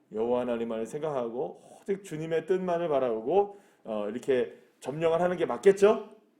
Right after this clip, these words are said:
자, 그러면 어떤 어려움이 있어도 어떻게 해야 될까요, 여러분들? 공식을 한번 생각해 보세요. 공식을 한번 생각해 본다면, 자, 요셉은 어떻게 해야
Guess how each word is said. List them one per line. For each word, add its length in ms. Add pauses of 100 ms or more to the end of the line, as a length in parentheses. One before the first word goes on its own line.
(560)
자, 140
그러면 680 (440)
어떤 380
어려움이 380
있어도 420
어떻게 280
해야 80
될까요, 260
여러분들? 320
공식을 440
한번 180
생각해 280
보세요. 360 (300)
공식을 400
한번 180
생각해 260
본다면, 540 (180)
자, 340
요셉은 540 (260)
어떻게 360 (100)
해야 380